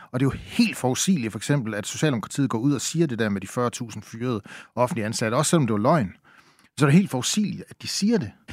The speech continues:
Og at man ikke har indregnet det i en plan for, hvordan man kører valgkamp, det synes jeg er,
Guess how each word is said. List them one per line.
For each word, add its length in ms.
Og 100
at 60
man 140
ikke 140
har 180
indregnet 640
det 60
i 200
en 140
plan 320
for, 100
hvordan 220
man 100
kører 240
valgkamp, 400
det 100
synes 160
jeg 120
er, 200